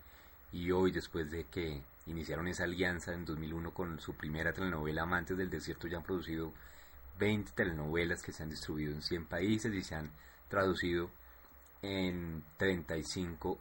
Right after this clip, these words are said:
idiomas. Era un paso que se tenía que dar después de esa alianza y más sobre todo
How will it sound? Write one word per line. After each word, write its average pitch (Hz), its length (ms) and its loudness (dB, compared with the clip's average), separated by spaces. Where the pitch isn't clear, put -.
idiomas. 82 760 -4
Era 107 400 4
un 123 160 0
paso 104 460 4
que 98 100 0
se 85 140 -4
tenía 80 260 -2
que 85 120 -2
dar 82 140 0
después 85 280 -2
de 87 80 0
esa 87 100 -4
alianza 82 340 -2
y 82 40 0
más 82 220 -2
sobre 82 200 -4
todo 73 360 -2